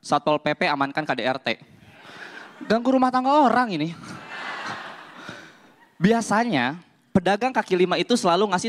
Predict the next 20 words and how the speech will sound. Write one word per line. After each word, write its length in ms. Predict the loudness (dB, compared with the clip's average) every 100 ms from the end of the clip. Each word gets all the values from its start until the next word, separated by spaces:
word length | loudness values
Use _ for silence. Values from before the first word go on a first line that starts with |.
| 2
tulisan-tulisan 640 | 4 4 2 2 2 0
unik 320 | -2 -4 0
di 60 | 0
gerobaknya. 640 | 2 2 2 -2 -4 -8 -8
Ya 160 | -2 0
nggak 80 | 0
sih? 160 | -2 -6 _ _
Waktu 320 | -4 -2 0
itu 80 | 2
gua 160 | 0
pernah, 400 | 0 -2 0 0
eh, 220 | 2 2 4
beli 160 | 2
kue 160 | 2 2
cubit, 320 | 2 0 -2 _ _ _
dan 160 | -4 0
tulisannya 480 | 2 0 0 0 0
tuh 160 | 0 -2 _ -6
asik 240 | -4 -4
banget. 240 | -4 -4